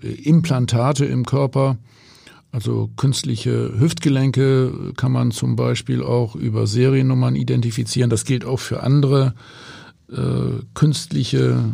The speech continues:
äh, Gelenke oder, oder Implantate wie, äh, zum Beispiel Herzschrittmacher oder,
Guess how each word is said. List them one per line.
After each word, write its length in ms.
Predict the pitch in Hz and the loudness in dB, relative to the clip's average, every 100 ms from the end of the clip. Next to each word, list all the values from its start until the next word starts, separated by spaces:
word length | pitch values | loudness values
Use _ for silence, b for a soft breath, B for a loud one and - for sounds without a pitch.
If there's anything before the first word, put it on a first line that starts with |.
| - | -6
äh, 380 | - - 50 50 | -12 -10 -8 -6
Gelenke 800 | 113 113 120 135 127 139 131 131 - | -2 0 2 2 4 4 4 0 -2
oder, 340 | 120 120 - | -4 -2 -4
oder 200 | 117 117 | -4 -4
Implantate 760 | 131 110 113 110 110 123 123 | -4 -2 -2 2 2 2 0
wie, 320 | 113 123 120 110 B B B B _ - | 2 2 2 -2 B B B B _ -12
äh, 320 | - 110 104 | -8 -6 -2
zum 200 | - 120 | 2 2
Beispiel 380 | 113 110 120 104 | 2 0 -2 0
Herzschrittmacher 1120 | 107 123 - 135 131 117 120 120 120 117 170 | 0 0 0 2 2 4 4 2 2 -2 -6
oder, 640 | 113 117 113 110 110 110 | -4 0 2 4 4 2